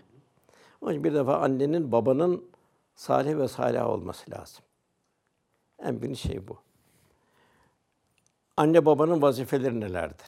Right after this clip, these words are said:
Onu kısaca bir ifade etmek istedim. Bir defa isim müsemmayı çeker, evladını güzel bir isim koyabilmek. Yani o ismi çağırırken bir, bir hoşluk, bir güzellik gelmesi. Bu çok mühim. Efendimiz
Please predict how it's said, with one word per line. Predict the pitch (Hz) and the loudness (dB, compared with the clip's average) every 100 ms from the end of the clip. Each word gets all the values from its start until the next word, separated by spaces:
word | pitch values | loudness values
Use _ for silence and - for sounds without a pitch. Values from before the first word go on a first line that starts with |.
| _ _ _ | _ _ _
Onu | 139 127 | -6 -6
kısaca | 127 - 127 113 | -8 -6 -4 -4
bir | 120 | -8
ifade | - 113 120 | -4 -4 -6
etmek | - 202 - | -8 -12 -14
istedim. | - 131 _ - _ - | -18 -20 _ -20 _ -8
Bir | 196 | 0
defa | 165 139 143 131 - | 2 2 4 2 0
isim | 151 - 170 | -6 -8 -6
müsemmayı | 143 - 151 131 127 113 | -6 -4 -2 2 2 0
çeker, | - 107 - 143 - _ _ _ _ _ _ | -4 -6 -4 -6 -8 _ _ _ _ _ _
evladını | - 147 139 123 120 123 | 0 2 4 2 0 -4
güzel | 120 143 113 | -4 -4 -4
bir | |
isim | 82 - 104 | -8 -12 -14
koyabilmek. | - 90 - - - _ _ _ _ _ - | -12 -16 -16 -20 -20 _ _ _ _ _ -14
Yani | - | -10
o | - | -6
ismi | - - 139 | -6 -4 -6
çağırırken | - 123 165 - 123 120 | -2 0 0 -2 -6 -4
bir, | 123 | -6
bir | 131 | -6
hoşluk, | 123 135 - 131 120 | -6 -8 -8 -14 -12
bir | |
güzellik | 110 117 110 107 | -10 -8 -10 -12
gelmesi. | - 92 82 - - _ _ _ _ _ _ _ _ _ _ | -16 -16 -16 -20 -20 _ _ _ _ _ _ _ _ _ _
Bu | - | -10
çok | - 180 | -2 -2
mühim. | 135 120 - | -2 -4 -4
Efendimiz | 135 165 151 151 143 117 - | 0 0 0 -6 -6 -10 -18